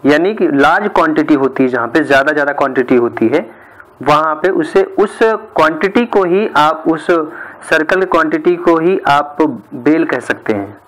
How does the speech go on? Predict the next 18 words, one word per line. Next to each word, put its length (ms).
block 320
किसे 220
कहते 300
हैं? 340
बी 340
एल 160
ओ 220
सी 220
के, 200
ब्लॉक। 640
A 80
group 380
of 220
houses 440
or 120
building 380
bounded 400
by 80